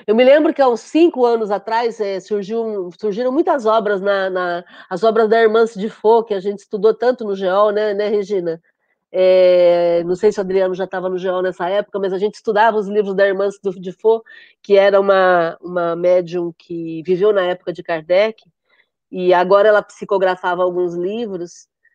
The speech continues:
através de um médium mineiro, e aí ela falava tanto da, da, da, do princípio da alteridade, né, da gente lidar com a alteridade, né, que é a capacidade de lidar com as diferenças.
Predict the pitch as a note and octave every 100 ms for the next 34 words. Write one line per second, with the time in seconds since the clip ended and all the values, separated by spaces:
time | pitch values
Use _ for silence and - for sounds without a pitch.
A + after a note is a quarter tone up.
0 | _ E3+ F#3 F3+ F#3 F3 F3+ F3+ F3 F3
1 | F3 E3+ F3 G#3 A3 F3 E3 _ _ _
2 | F#3+ F#3+ G3 G#3 G#3+ G#3+ G#3+ G#3 G#3 G3+
3 | A3+ B3 B3 A#3+ D4+ D4+ A3+ A3 A3 F3
4 | G3+ F#3+ F#3 F#3 F3+ D#3+ F3 F3+ G#3 B3
5 | A3+ G#3 G#3 G#3+ A3 A3 F3+ F#3 F#3 E3+
6 | F3+ F#3 F3+ F3 F#3+ F#3 G3+ G3 F3 F#3+
7 | G3 G3+ G3 G3 F3+ E3+ E3+ F3 E3 F3
8 | F3+ F#3 F3+ G3 G#3 G3+ F#3+ G3+ G#3 F#3+
9 | G#3 G3+ F3+ F#3+ F#3+ - G3 F#3 - G3+
10 | G#3 F#3 E3+ E3 - E3+